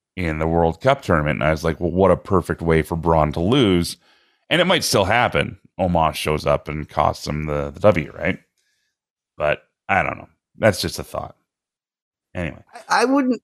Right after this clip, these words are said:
Speaker 2: I wouldn't have a problem with that. But again, just coming back to this match, it was like, I, I don't know. Like, when, when,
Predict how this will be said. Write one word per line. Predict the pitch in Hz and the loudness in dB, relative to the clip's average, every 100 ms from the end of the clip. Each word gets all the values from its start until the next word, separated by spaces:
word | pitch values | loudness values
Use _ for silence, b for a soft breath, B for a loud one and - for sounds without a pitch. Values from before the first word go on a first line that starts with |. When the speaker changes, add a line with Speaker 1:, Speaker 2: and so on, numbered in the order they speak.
| _ | _
Speaker 2:
I | 180 | 0
wouldn't | 202 226 214 | 2 0 0
have | 151 170 | 0 2
a | 147 | 0
problem | - - 156 202 185 | -2 0 0 0 2
with | 104 90 | 0 2
that. | 95 95 | 2 2
But | 110 | 0
again, | 101 98 127 104 | 0 2 2 2
just | 110 | 0
coming | - 127 110 | 2 2 4
back | 104 - | 2 0
to | 90 | -2
this | 85 - | -2 0
match, | 85 98 90 - | 0 0 0 -2
it | 82 | 0
was | 85 90 | 2 4
like, | 85 85 - - - _ b b b b b _ _ _ _ | 4 2 -2 -10 -14 _ b b b b b _ _ _ _
I, | - 95 - | -8 -6 -2
I | 180 | 0
don't | 180 | 2
know. | 151 | 4
Like, | 131 131 | 2 2
when, | 151 151 | 2 2
when, | 151 | 2